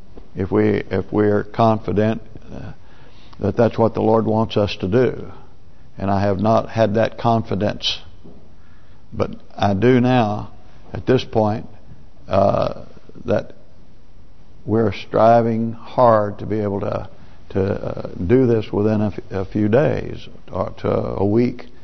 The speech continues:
perhaps next Sunday afternoon. But if we, we've got a lot of young people that think sexual immorality is fine,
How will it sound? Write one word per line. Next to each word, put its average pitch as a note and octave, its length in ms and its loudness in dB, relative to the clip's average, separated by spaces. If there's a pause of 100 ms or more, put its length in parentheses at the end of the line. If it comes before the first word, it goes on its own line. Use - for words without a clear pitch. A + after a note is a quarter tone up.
(520)
perhaps G#2 500 0
next - 260 -2
Sunday A2 260 4
afternoon. A2+ 680 2 (720)
But - 240 2
if A2+ 180 4 (640)
we, - 140 2 (320)
we've C#3+ 140 6
got D#3+ 140 6
a C#3+ 80 6
lot C#3 220 6
of A2+ 100 0
young C3 240 2
people G#2 320 0
that - 160 -4
think B2 240 2
sexual A#2 760 2
immorality A2+ 640 6
is G2+ 120 -4
fine, G#2+ 540 -2